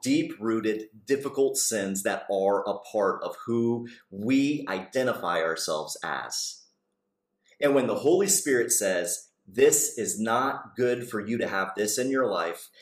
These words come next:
It needs to be cut out, surgically removed from your life," and that happens through repentance, those are the sins that the longer we're a Christian are more difficult to give up,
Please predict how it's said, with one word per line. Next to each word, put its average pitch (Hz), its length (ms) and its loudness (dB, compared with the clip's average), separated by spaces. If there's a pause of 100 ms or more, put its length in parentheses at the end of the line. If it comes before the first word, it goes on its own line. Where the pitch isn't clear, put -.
(120)
It 120 140 -4
needs 117 300 0
to 113 100 -8
be 98 380 -6
cut 175 440 -2 (140)
out, 107 380 0
surgically 160 840 2
removed 120 560 0
from 139 340 -2
your 160 180 2
life," 98 340 -2 (260)
and 107 160 0
that 107 160 -2
happens 135 500 -2
through 113 240 -4
repentance, 95 1120 -2 (340)
those 185 400 6
are 214 80 4
the 185 140 0
sins 139 480 2
that 101 140 2
the 104 80 0
longer 156 400 0
we're 165 200 4
a - 40 -6
Christian 113 500 -2 (180)
are 120 200 6
more 107 340 0
difficult 147 640 0 (280)
to 110 100 -6
give 107 340 0
up, - 400 0